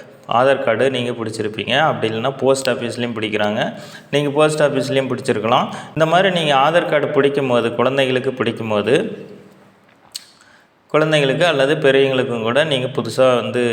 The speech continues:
அதாவது ஆதார் கார்டு தொலைஞ்சிருச்சு, மறுபடியும் பிடிக்கிறீங்க அப்படின்னா, முன்னாடி ஒரு ஸ்லிப் மாதிரி கொடுப்பாங்க. அப்படி இல்லை அப்படின்னா, உங்களுக்கு எஸ் எம் எஸ் வந்திருக்கும், என்ரோல்மெண்ட் ஐ டி, டேட்டு, டைம். இந்த மாதிரி நீங்க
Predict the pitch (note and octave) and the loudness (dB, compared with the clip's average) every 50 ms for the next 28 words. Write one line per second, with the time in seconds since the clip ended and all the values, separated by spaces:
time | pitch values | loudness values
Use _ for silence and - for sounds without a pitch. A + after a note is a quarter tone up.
0 | G#2+ G#2 - - - - - - - - - A#2 B2 B2 B2+ B2 A#2+ A#2 A#2+ B2+ | 2 0 0 -2 -8 -12 -14 -16 -18 -12 -2 0 2 2 4 4 4 4 4 2
1 | C3 A#2+ - A#2+ A#2 G#2+ G#2+ G#2+ A2 G#2+ G#2+ G#2+ G#2+ G#2+ - B2+ A#2+ A2+ A2 A2+ | 2 0 0 -2 -2 0 0 0 0 0 -2 -4 -6 -4 -6 -2 0 0 0 2
2 | A2 A2+ A2+ A2 A2+ A2 A2 G#2+ A2+ A2 A2 A2 G#2+ G#2+ G#2+ G#2 G#2 G#2 G#2 G2+ | 0 0 -2 -2 -2 -2 -2 -2 -2 -4 -4 -4 -2 -2 -2 -2 -2 -4 -6 -2
3 | G#2 G#2+ C3 E3+ G#3 B3+ - - B2+ B2 A#2+ A#2+ B2+ C#3 C#3+ C#3+ - - - A#2+ | 0 0 0 0 0 -4 -6 -2 0 0 2 4 4 2 2 0 -2 -4 -2 -2
4 | A#2+ A#2+ A#2+ A#2 A2 - - B2+ C3 C3 - C3+ C3 C3 C3 C3+ B2+ B2+ B2+ A#2+ | 0 2 2 2 0 -2 -2 -2 -2 -2 -2 -2 0 2 2 2 2 0 0 -2
5 | B2 B2 A#2 A2+ G#2+ A2 A#2+ D3+ F#3 - C3+ A#2+ B2 A#2+ A#2+ A#2+ A#2+ C3 C3 C3 | 0 0 0 0 0 0 0 0 0 0 -2 -2 0 0 0 2 2 2 2 2
6 | B2 - - A2+ G#2+ A2 A#2+ C#3+ F#3+ B3 - - - - - - - D#3+ F#3+ F#3 | 0 0 -2 -4 -4 -2 -2 -2 -4 -4 -6 -12 -16 -12 -8 -2 0 0 2 4
7 | C#3 C3+ C3+ - E3+ E3+ E3 - - C3+ A#2 A2+ A2 G#2+ G2 G#2 G#2 G#2+ A2+ A2+ | 2 2 2 0 0 0 0 0 0 0 0 2 0 0 0 0 0 0 0 0
8 | C3 B2+ B2+ B2 A#2+ A#2 A2+ A#2 A#2 A2+ A2+ A2 A2 G#2+ G#2+ G#2+ G#2+ C3 D#3+ B3 | -2 -2 -2 -2 -4 -6 -4 -4 -4 -6 -2 0 0 2 2 2 0 0 -2 -2
9 | - - - - - - - - G#2+ A#2+ B2 B2 B2 B2+ A#2 A#2+ A2 A2 G#2 G#2 | -4 -10 -14 -16 -16 -18 -14 -6 0 0 0 2 0 0 0 0 0 0 0 -2
10 | G#2 G#2 A#2 A#2+ A#2 A#2 B2 C3 C#3 E3 - - - B2+ B2 A#2+ A#2 A#2 A#2 - | -4 -2 -2 -2 0 2 2 2 2 2 0 -2 -2 -4 -2 2 2 4 4 2
11 | - | 0